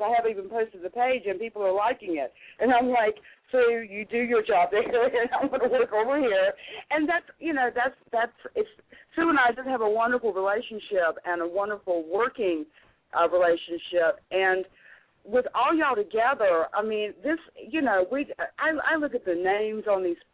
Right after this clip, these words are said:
uh, pages, and I look at the names in the chat room, and we know where our support comes from, and we know who's out there working for the same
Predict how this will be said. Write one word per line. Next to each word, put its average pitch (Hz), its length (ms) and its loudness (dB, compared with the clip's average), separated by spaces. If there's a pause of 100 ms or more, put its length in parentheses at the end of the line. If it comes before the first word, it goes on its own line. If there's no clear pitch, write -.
(120)
uh, 160 120 -2
pages, 202 520 0
and 180 100 -4
I 156 100 -2
look 190 200 -2
at 185 60 -8
the 151 80 -6
names 185 360 -2
in 294 80 -8
the 277 100 -14 (100)
chat 202 260 2
room, 196 320 0
and 165 140 -4 (320)
we 320 200 4
know 226 540 4
where 185 140 2
our 170 140 2 (120)
support - 380 -6
comes 147 220 -6 (120)
from, 135 380 -6
and 165 280 -6
we 269 240 0
know 208 400 4
who's 185 240 -2
out 156 220 2
there 160 240 2 (260)
working 208 520 0
for 170 80 -4
the 170 140 -4 (120)
same 214 460 0